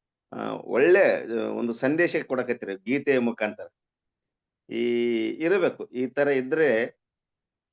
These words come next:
ಬಹಳ ಅದ್ಭುತವಾದ ಒಂದು ಕಾನ್ಸೆಪ್ಟ್ ಗುರುಗಳೇ. ತುಂಬಾ ಧನ್ಯವಾದಗಳು ತಮಗೆ.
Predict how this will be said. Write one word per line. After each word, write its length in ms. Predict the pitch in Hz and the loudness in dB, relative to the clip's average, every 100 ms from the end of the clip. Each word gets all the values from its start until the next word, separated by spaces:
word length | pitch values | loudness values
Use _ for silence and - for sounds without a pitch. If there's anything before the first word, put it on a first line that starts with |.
| _ - | _ -8
ಬಹಳ 220 | 104 113 | -4 -2
ಅದ್ಭುತವಾದ 1000 | 98 95 110 131 123 123 120 120 110 107 | -2 -4 -8 -2 0 0 0 0 -2 -8
ಒಂದು 220 | 110 101 | -12 -12
ಕಾನ್ಸೆಪ್ಟ್ 600 | 95 _ - 110 123 123 101 | -14 _ -8 -6 -6 -8 -6
ಗುರುಗಳೇ. 400 | 107 117 127 - _ _ _ | -2 0 -2 -6 _ _ _
ತುಂಬಾ 220 | 113 127 | -4 -2
ಧನ್ಯವಾದಗಳು 720 | 113 123 143 135 107 87 - - | 0 2 2 2 0 -6 -10 -8
ತಮಗೆ. 360 | 101 95 85 | -8 -8 -10